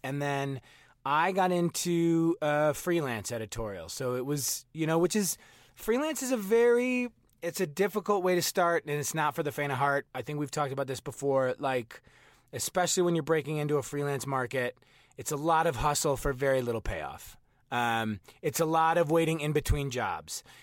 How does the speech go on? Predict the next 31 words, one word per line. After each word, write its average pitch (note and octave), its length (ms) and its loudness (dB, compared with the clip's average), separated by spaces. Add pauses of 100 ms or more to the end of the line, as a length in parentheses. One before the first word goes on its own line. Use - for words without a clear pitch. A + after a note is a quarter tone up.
(140)
It's C#3 200 -6
a D3+ 60 0
lot C#3+ 500 2
of C3+ 480 2
trying C#3+ 320 -2
to B2 80 -8
figure B2+ 340 -4
out B2 140 -2
where B2 120 -2
your A#2+ 100 -2
next A#2 200 -6
paycheck G#2+ 380 -8
is F#2 100 -12
gonna G2 180 -12
come G2 200 -14
from. F#2 260 -12
It's G#2+ 140 -10
a C3 60 -4
lot C3 400 0
of B2 380 0 (280)
having D#3+ 960 0 (340)
sec-, D3+ 320 -4
some D#3+ 200 -2
security D#3+ 480 0
in D3+ 100 0
the D3 60 -2
moment D3 380 0
and C3+ 160 -4
then B2+ 180 -4
not. A#2 400 0
But C#3 240 -2